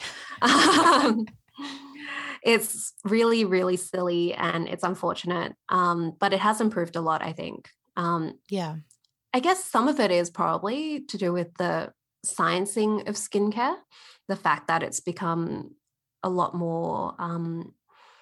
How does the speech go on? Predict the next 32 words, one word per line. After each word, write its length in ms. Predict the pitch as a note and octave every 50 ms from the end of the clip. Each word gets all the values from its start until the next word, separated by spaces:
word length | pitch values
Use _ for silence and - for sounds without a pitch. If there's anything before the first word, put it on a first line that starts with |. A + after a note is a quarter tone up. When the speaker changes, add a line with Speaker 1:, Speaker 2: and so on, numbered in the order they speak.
| _ _ _ _ _ _ _ _ _ _ _ _ _ _ _ _ _ _ _ _ _ _ - -
Speaker 1:
it, 180 | G3+ G3 - - _ - -
it 100 | - -
looks 380 | F3 E3 F#3 F3+ F3+ - -
a 60 | A3+
lot 180 | A3 G#3+ - -
more 120 | A3+ A3
rigorous 460 | G3 G#3+ G#3 G#3 G#3+ G#3+ A3 A3 G#3+ -
now, 220 | G#3+ G3+ G#3 G#3+
I 120 | A3+ A3+ A3
think, 360 | A3 B3 C4+ D4 D4 D4 C#4 -
and 140 | F3+ E3+ F3
people 340 | F3+ E3+ E3+ F#3 E3+ E3 E3
see 300 | - - - D#3+ E3 F#3+
it 100 | G#3+ -
as 140 | F#3+ F#3+ F#3+
a 40 | E3+
bit 140 | G3+ - -
more 120 | G3 F#3
rigorous 420 | E3+ F3+ F3 E3+ G#3 A3 B3 B3+
than 160 | - F3 E3 D#3+
it 80 | -
used 260 | - D#3 E3+ - - -
to 40 | -
be. 320 | - - - - C#4+ E4+ - _ _ _ -
Speaker 2:
Yeah. 360 | G3 F#3+ F#3 F3 E3+ E3 E3 E3 D#3+ - -
Speaker 1:
Um, 360 | F3+ F3 F3 E3+ E3+ E3 E3+ - - - - _ _ _ _ _ _ _ _ _ _ _ _ _ _ _ - G3+
yeah, 360 | G3 F#3 F3+ F3 E3+ E3 F3 - _ _ _ -
it's, 260 | G#3+ G3+ G3+ G#3 - -
it's 200 | - D4 D4 -
interesting. 680 | F4 D4+ C#4+ D4 G3+ F3 - - D#3+ - - - F#3 F#3+ -
It's 220 | - G3+ G3+ G#3 -
a, 220 | G3 F#3+ F#3+ F#3